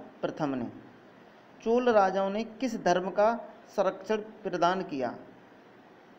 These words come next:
शैव धर्म का, ठीक है, शैव धर्म का उन्होंने संरक्षण किया था। यादव सम्राटों की राजधानी कहाँ थी? तो यादव सम्राटों की राजधानी देवगिरी में थी। तमिलनाडु में महाबलीपुरम मंदिर किसके,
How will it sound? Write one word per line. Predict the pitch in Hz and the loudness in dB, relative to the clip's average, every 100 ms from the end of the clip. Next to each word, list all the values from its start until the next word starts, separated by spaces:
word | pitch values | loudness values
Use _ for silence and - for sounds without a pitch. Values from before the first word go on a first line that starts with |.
| - - - | -20 -20 0
शैव | 214 226 208 | 4 6 4
धर्म | 156 131 120 | 2 0 0
का, | 120 117 | -6 -8
ठीक | 208 | -8
है, | 202 | -8
शैव | - 190 180 170 | -2 -2 0 2
धर्म | 165 | 2
का | 160 165 | 2 0
उन्होंने | 160 160 | 0 -2
संरक्षण | 156 139 139 190 - | -2 -2 -4 -4 -6
किया | 127 120 | -6 -6
था। | 117 107 - - - 131 | -6 -12 -14 -20 -10 2
यादव | 175 190 240 254 | 6 6 4 0
सम्राटों | - 208 202 202 208 | 0 4 4 4 2
की | 220 | 0
राजधानी | 202 170 170 185 214 | 0 0 0 -4 -4
कहाँ | 202 160 156 | -2 0 0
थी? | 185 233 - - - | -2 -6 -8 -18 -10
तो | 160 | -4
यादव | 139 156 190 226 | 2 4 2 -2
सम्राटों | 202 185 180 180 | -4 -2 0 0
की | 170 | 2
राजधानी | 160 156 180 | 0 0 -6
देवगिरी | 123 143 220 220 196 185 | -4 0 2 2 -2 -4
में | 165 131 | -4 -6
थी। | 123 104 - - - - - | -8 -12 -16 -20 -20 -18 0
तमिलनाडु | 208 247 247 220 202 202 | 2 4 6 6 4 0
में | 220 247 - | 0 -4 -8
महाबलीपुरम | 175 175 208 220 220 220 220 220 190 | -4 0 2 6 6 4 0 0 0
मंदिर | 180 190 220 | -2 -2 -4
किसके, | - 220 - - 247 254 | -4 -8 -8 -6 -4 -4